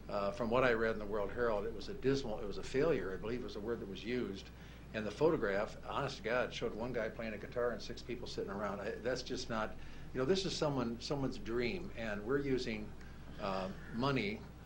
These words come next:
that could go to other organizations to, uh, let people have their, do their thing. And frankly, I understand, and correct me if I'm wrong, but did we have a full accounting of the money that we gave them the last time? Wasn't there,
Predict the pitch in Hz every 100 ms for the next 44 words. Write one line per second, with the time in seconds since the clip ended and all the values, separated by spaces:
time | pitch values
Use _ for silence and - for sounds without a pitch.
0 | - - 107 - 147 135 120 107 123 135
1 | 127 110 110 110 104 - 98 95 - -
2 | 107 101 101 - - - - - 110 101
3 | 101 113 131 135 131 113 113 113 113 104
4 | 104 - - - - 123 120 117 - 151
5 | 113 - - - - - 110 107 143 160
6 | 156 117 117 - - 104 123 139 107 -
7 | 147 139 120 - - - 226 143 123 104
8 | 98 110 143 113 98 - - - - -
9 | - 113 113 - 127 135 160 165 139 -
10 | 139 131 123 110 123 127 101 98 107 120
11 | 123 107 98 107 113 131 104 92 101 110
12 | - 123 147 - - - - 123 151 143